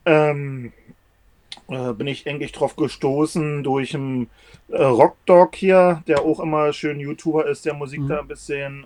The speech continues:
Speaker 1: äh, gute Musik, äh, vorstellt. <clears throat> Und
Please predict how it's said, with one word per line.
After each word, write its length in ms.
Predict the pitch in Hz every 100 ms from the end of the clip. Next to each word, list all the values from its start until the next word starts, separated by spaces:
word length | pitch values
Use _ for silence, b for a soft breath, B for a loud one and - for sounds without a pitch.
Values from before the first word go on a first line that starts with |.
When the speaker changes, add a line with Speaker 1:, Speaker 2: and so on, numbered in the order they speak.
| -
Speaker 1:
äh, 320 | 127 127 123 - _ _ _ _ _
gute 240 | 151 147 147
Musik, 420 | 135 143 139 -
äh, 180 | 135 127
vorstellt. 720 | 147 143 - 151 135 123 - -
<clears throat> 1120 | 226 208 185 113 - _ _ _ _ - -
Und 280 | 127 127